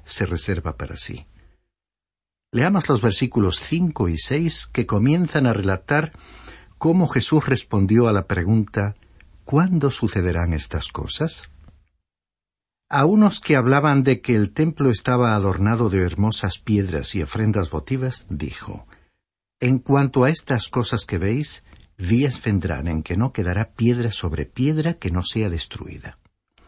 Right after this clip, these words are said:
Cuando el Señor declaró que la viuda pobre contribuyó con su ofrenda más que todos los ricos, los discípulos dijeron: "Mira el templo con sus riquezas y las valiosas piedras de su construcción".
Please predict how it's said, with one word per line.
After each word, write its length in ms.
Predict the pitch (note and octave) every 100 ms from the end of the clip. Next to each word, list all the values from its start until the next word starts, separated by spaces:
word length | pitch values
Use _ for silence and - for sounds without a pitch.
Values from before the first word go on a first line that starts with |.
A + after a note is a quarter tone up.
| _ _ _ _ _ _ _
Cuando 260 | - C#3+ D#3
el 60 | C#3+
Señor 320 | C#3+ D#3 F#3+
declaró 380 | F#3 C3+ B2 B2+
que 100 | B2
la 120 | G2+
viuda 360 | G#2+ B2 A#2+
pobre 340 | - A#2+ A#2+ A2
contribuyó 680 | G#2+ F#2+ G#2 E2 F#2 A#2 B2+
con 180 | G2+
su 160 | F2+ F#2+
ofrenda 540 | D2+ - B2 A2+ G2+
más 300 | F2 A2 C#3
que 160 | - F#2
todos 340 | G#2 G#2+ F#2
los 200 | - -
ricos, 480 | - F#2 - B2+ - - - - -
los 220 | C#3+ C3
discípulos 640 | C3 - E3+ E3 C#3+ A#2+
dijeron: 580 | G#2 - D2+ B1 A1 G#1+ - _ _ _ _ -
"Mira 340 | C#3+ F#3 -
el 140 | F2 -
templo 560 | - E3+ G#2+ - -
con 160 | E2+ E2
sus 240 | C#3+ B2
riquezas 640 | E2+ - G#2+ - C2 - -
y 120 | A#2
las 180 | G#2 F#2
valiosas 520 | F2 G#2 B2+ - -
piedras 420 | - A2+ G2+ F2
de 80 | D2+
su 140 | - -
construcción". 760 | A#1 - - - C3 D#3 C#2+